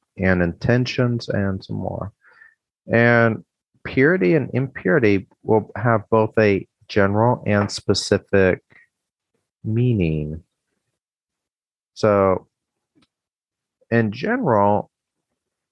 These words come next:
all morally good deeds fall under purity, and all morally evil deeds fall under the concept of impurity.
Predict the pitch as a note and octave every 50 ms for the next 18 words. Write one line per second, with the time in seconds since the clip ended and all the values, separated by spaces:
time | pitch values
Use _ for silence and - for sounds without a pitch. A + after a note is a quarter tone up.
0 | _ _ _ _ _ _ _ _ _ - - A2 A2 A#2 A#2+ C3+ D3+ D#3+ - -
1 | _ _ - A#2 A#2 A#2 A#2+ B2 B2 A#2+ A2+ G#2 G#2 - A2 G#2 G2 - - D#3+
2 | E3 C#3+ B2+ B2 A#2 A#2+ - - - - - _ - A#2 A2+ A#2 A2 - A2 G#2+
3 | G#2 G#2 F#2+ - - - F#3+ F#3+ F3+ C3 G#2 G2 G2 G#2 A2+ - - G#2+ G#2 F#2+
4 | - - G#2 G2+ G#2 A2 A2 A2 A2+ A2 G#2 - - - G#2+ G#2 G#2+ G#2+ G#2+ G#2+
5 | G#2 G2+ G2 F#2 - - A2+ A#2+ B2+ B2+ B2+ A#2+ A2 G2+ F2 F2 F2 F2 F#2+ F#2+
6 | - - - _ _ _ _ _ _ _ _ _ _ _ - - G2+ G2+ F#2 F#2
7 | G2 F#2+ F#2+ F#2+ F2 - - - - G2+ G2 F#2+ F#2 - G2 F#2 - - G2 F#2+
8 | - - - _ _ - G2 F2+ - - - B2 - C3 C3+ B2+ A#2 G2+ F2 E2
9 | D#2+ E2 E2 F#2